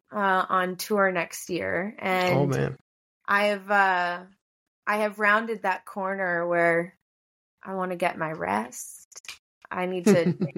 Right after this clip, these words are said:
Speaker 1: sure I'm drinking enough water. You know, I'm,
Speaker 2: Yep.
Speaker 1: I'm, I'm learning how to prioritize, uh, those kind of things while being on the road. So I'm actually, I'll get back to you because I'm on a new adventure of trying to,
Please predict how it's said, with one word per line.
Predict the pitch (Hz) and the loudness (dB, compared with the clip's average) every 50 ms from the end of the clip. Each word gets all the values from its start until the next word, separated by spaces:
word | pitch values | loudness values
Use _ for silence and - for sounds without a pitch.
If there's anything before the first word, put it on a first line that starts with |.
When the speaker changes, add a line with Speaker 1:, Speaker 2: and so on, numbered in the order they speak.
| 165 - - | -10 -6 -2
Speaker 1:
sure | 185 180 | -2 -2
I'm | 180 175 170 - | -2 -2 -6 -8
drinking | 185 185 180 175 - 185 180 180 | -8 -10 -8 -8 -8 -8 -6 -6
enough | 170 165 160 - - - - _ | -6 -6 -8 -10 -12 -16 -20 _
water. | 185 185 196 220 254 254 254 233 233 240 233 233 226 226 233 233 240 - _ - - - - _ _ _ _ | -4 0 4 6 6 6 4 2 -2 -6 -4 -4 -4 -6 -6 -8 -12 -16 _ -20 -20 -20 -20 _ _ _ _
You | 240 247 247 | 0 0 2
know, | 233 226 220 220 220 | 4 4 6 6 6
I'm, | 220 233 233 226 220 220 - | 6 6 4 2 2 0 2
Speaker 2:
Yep. | - 214 214 - - 208 | 4 6 6 6 6 4
Speaker 1:
I'm, | 208 | 2
I'm | - 214 208 208 202 196 - _ _ - | -2 -6 -6 -6 -8 -12 -16 _ _ -8
learning | 208 233 240 233 233 233 233 226 | -4 -2 0 0 0 -2 -2 0
how | 214 208 202 196 | 2 4 4 4
to | 196 196 | 2 -2
prioritize, | - - 208 196 196 190 185 180 185 185 185 - 202 185 180 180 175 180 175 175 - - - | -6 -2 -2 0 0 2 2 0 0 0 -2 -2 -2 0 0 2 0 0 -4 -6 -12 -12 -8
uh, | 190 185 180 175 170 170 170 170 170 - | -4 -2 0 0 0 0 -2 -4 -4 -2
those | - 185 180 175 175 - | 0 0 0 -2 -4 -4
kind | - 190 175 | -4 -2 -2
of | 175 175 - | -2 -4 -4
things | - 180 175 175 170 170 175 170 - - - - _ _ _ _ | -4 -4 -2 -2 -4 -4 -6 -10 -12 -18 -20 -20 _ _ _ _
while | - 190 190 180 180 175 170 | -6 0 4 4 4 4 2
being | 170 175 175 170 165 165 | 0 -4 -6 -6 -6 -6
on | 160 160 170 | -6 -8 -8
the | 165 156 | -6 -4
road. | 165 160 160 160 160 165 165 | -2 -2 -2 -4 -6 -10 -12
So | - - - - 170 165 - _ - - _ _ _ _ - | -14 -10 -8 -6 -6 -8 -8 _ -20 -20 _ _ _ _ -8
I'm | 202 208 240 | -4 0 2
actually, | 254 254 247 - 247 233 220 214 208 | 2 2 2 0 -6 -4 -2 -2 -2
I'll | - 208 220 226 | 0 -2 -2 0
get | 254 262 220 208 | -2 -6 -4 0
back | 202 196 196 196 196 - - | 4 4 4 4 2 -4 -12
to | 208 190 | -8 -4
you | 170 170 170 | -4 -4 -4
because | 175 185 180 196 180 175 175 170 - - - | -4 -8 -8 -4 -4 -4 -4 -4 -8 -6 -2
I'm | 190 190 190 196 185 190 202 - | 0 0 0 0 -2 -4 -4 0
on | 196 190 190 190 | 2 2 2 2
a | 180 | 0
new | 180 180 185 180 | 0 0 2 2
adventure | 180 170 175 175 170 170 165 - 175 160 160 | 2 0 0 -2 -4 -4 -4 -2 -2 -2 -2
of | 156 160 | -2 -6
trying | - - 175 165 165 165 170 | -4 -2 -2 -2 -2 -2 -4
to, | - 170 160 170 175 | -4 -4 -4 -4 -4